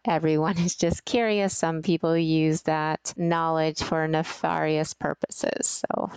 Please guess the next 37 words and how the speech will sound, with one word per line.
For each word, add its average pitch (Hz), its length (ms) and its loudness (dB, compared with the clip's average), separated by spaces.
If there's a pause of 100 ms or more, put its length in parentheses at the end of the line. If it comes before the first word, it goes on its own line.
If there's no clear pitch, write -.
that, 185 240 0
that 214 160 0
kinda 226 260 0
drew 170 260 0
me 165 240 2
in. 208 300 0
And 262 300 0
of 240 120 0
course, 262 300 0
it's 247 180 0
a 220 60 0
very, 226 420 2
um, 202 300 0
a 214 100 2
very 202 400 2
exciting, 185 720 0 (140)
uh, 160 500 2
very 170 440 2
evolving, 160 1200 0
uh, 151 200 -2
space. - 680 -2 (420)
Even 175 260 0
the 175 100 2
last 160 480 0
five 156 380 0
plus - 340 -2
years 160 300 2
that 156 120 0
I, 151 280 0
I've 156 180 -2
been 160 160 -2
in 151 140 -2
it, - 160 -4
so 160 160 -2
much 151 220 -4
has - 180 -4
changed. 165 420 -6